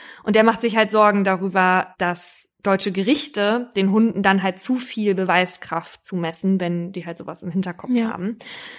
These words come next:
Speaker 1: Rein wissenschaftlich gesehen zumindest binden D-N-A-Bausteine keine Aromate an sich. Und das bedeutet halt eigentlich, D N A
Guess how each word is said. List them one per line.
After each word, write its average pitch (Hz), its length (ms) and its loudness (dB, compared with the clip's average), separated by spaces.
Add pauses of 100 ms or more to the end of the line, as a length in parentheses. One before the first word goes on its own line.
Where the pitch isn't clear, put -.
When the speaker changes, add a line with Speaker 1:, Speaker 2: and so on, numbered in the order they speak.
(220)
Speaker 1:
Rein 220 220 4
wissenschaftlich 226 640 -2
gesehen 220 380 0
zumindest 214 540 0
binden 196 260 0
D-N-A-Bausteine 190 1000 2
keine 202 420 0
Aromate 180 540 -2
an 180 200 -6
sich. 190 200 -6
Und 202 120 0
das 196 120 -2
bedeutet 196 380 0
halt 190 120 0
eigentlich, 185 400 0
D 190 80 -2
N 180 120 0
A 175 400 2